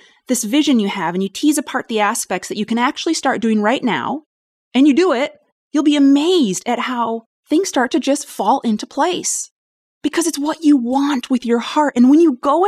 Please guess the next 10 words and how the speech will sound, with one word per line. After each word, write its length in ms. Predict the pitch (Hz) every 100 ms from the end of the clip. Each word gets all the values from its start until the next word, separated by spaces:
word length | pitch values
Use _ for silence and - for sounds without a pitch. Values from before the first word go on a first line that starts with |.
| 427
after 200 | 415 294
the 120 | 240
things 360 | 240 233 247
that 140 | 254 226
you 160 | 208
want, 640 | 185 170 170 185 269 - - _ _ _ _ _
it's 160 | 220 -
so 440 | - - - 247
much 200 | 247 226
easier. 420 | - 196 175 143